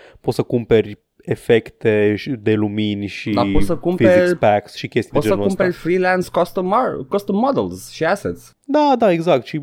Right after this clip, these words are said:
Speaker 1: asta, poate lucrează și cu mulți contractori,
Speaker 2: Mhm.
Speaker 1: poți să cumperi middleware, foarte mult Havoc, de exemplu, e middleware care e băgat în toate jocurile pentru fizică.
Speaker 2: Cred că Havoc se descurcă pentru, uh, s-, uh, outer
Speaker 1: Da.
Speaker 2: space physics, uh,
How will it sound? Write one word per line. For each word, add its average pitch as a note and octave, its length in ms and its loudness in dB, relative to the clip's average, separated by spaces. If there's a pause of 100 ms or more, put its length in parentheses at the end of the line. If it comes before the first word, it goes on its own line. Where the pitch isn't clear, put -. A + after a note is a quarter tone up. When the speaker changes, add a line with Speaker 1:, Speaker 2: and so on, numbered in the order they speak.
Speaker 1:
asta, C3 240 2
poate A2+ 180 0
lucrează B2 240 0
și A#2+ 160 -8
cu A#2+ 120 -8
mulți A#2+ 220 -2
contractori, D#3 680 0
Speaker 2:
Mhm. F3 320 -2
Speaker 1:
poți C3 140 -2
să B2 60 -4
cumperi A#2 300 0
middleware, D3 640 2
foarte D3 340 -2
mult C3+ 200 -2
Havoc, A#2+ 380 0
de C#3 80 0
exemplu, C3 360 -2
e - 20 0
middleware B2+ 600 2
care B2+ 160 -2
e B2 40 -2
băgat B2 200 0
în A#2+ 60 -6
toate B2+ 200 -2
jocurile B2 540 2
pentru A#2+ 240 -6
fizică. A#2 440 -2
Speaker 2:
Cred B2 100 2
că D#3 60 0 (100)
Havoc C3 200 0
se - 100 -6
descurcă G#2+ 460 -2
pentru, G2 460 -2 (100)
uh, G2+ 120 0
s-, - 140 -6
uh, F#2+ 500 0 (260)
outer A2 260 0
Speaker 1:
Da. G2+ 60 2
Speaker 2:
space F#2 420 -4 (100)
physics, F2+ 500 -6
uh, D#2+ 380 -4